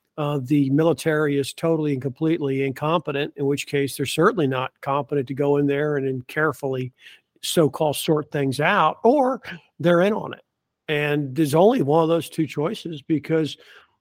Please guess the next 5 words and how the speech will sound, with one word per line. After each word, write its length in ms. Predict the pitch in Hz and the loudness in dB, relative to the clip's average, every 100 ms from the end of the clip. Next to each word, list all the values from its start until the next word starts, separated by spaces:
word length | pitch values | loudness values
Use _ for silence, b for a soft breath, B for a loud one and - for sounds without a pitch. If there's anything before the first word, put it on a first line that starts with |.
| - | -6
it's, 360 | 170 - - - _ _ _ | -4 -4 -10 -14 _ _ _
there's 340 | 202 151 190 - | -2 4 4 4
no 380 | 170 185 226 233 | 2 4 2 2
possible 640 | - 190 175 175 160 147 | -2 -2 -2 -6 -4 -2
way 460 | 147 143 131 127 | -2 -2 -4 -8